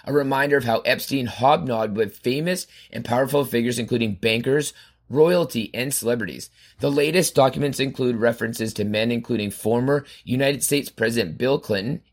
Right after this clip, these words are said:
and Donald Trump, Britain's Prince Andrew, billionaire Tom Pritzker, and lawyer Andrew Dershowitz.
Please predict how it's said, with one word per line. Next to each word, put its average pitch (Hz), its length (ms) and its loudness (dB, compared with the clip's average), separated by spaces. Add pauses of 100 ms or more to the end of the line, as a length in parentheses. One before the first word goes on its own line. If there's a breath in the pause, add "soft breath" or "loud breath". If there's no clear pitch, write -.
(120)
and 120 160 -2
Donald 123 360 0
Trump, 113 280 -2 (440 soft breath)
Britain's 143 340 0
Prince 151 520 -2
Andrew, 113 520 0 (300 soft breath)
billionaire 143 600 2 (180)
Tom 139 480 -4
Pritzker, 120 520 -4 (320 loud breath)
and 135 200 -2
lawyer 131 420 4 (380 soft breath)
Andrew 139 420 -2
Dershowitz. 117 800 -6